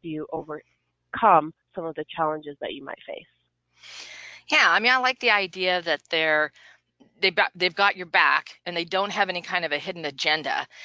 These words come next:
Speaker 2: And I think from my perspective, one thing I would like to add, because I know it's my experience with mentors, is that they will, um, bring up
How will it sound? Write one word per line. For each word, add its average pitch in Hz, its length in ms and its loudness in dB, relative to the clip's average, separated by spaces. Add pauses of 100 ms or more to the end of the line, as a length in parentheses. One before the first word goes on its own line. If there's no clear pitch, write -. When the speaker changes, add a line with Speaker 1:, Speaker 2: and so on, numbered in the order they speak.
(200)
Speaker 2:
And 202 200 2 (280)
I - 60 -6
think 311 260 -10
from 185 200 -6
my 160 200 0
perspective, 233 640 -4
one 190 200 -6
thing 208 340 -6 (220)
I 196 80 -6
would 220 140 -4
like 208 220 0
to - 120 -4
add, 190 180 0
because 185 200 -8
I 185 80 2
know 185 220 0
it's - 260 -4 (200)
my 160 260 4
experience 214 600 -4
with - 160 -12
mentors, 208 480 -6
is 175 160 -10
that 180 240 2 (1040)
they 214 440 2
will, 208 540 2 (560)
um, 165 240 2 (560)
bring 214 240 0
up 208 120 2